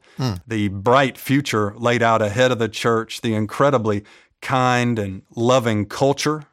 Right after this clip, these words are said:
Speaker 2: of the congregation. And it was a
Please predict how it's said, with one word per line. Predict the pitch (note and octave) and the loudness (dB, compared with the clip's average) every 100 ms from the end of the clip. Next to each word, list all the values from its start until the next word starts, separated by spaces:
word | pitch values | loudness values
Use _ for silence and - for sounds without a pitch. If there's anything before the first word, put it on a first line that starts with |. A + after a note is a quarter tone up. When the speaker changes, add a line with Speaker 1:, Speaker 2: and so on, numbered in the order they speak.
| - | -8
Speaker 2:
of | C#3 | -4
the | C#3 | -4
congregation. | - C#3+ C#3+ C3+ C3 C#3+ C#3+ D3 D3 _ - _ - | -2 0 0 -2 -2 -4 -4 -8 -10 _ -20 _ -10
And | B2+ A2+ A2+ A#2+ | -4 -2 0 -2
it | |
was | C#3 A#2+ | -2 -2
a | A#2 A2 | 0 -2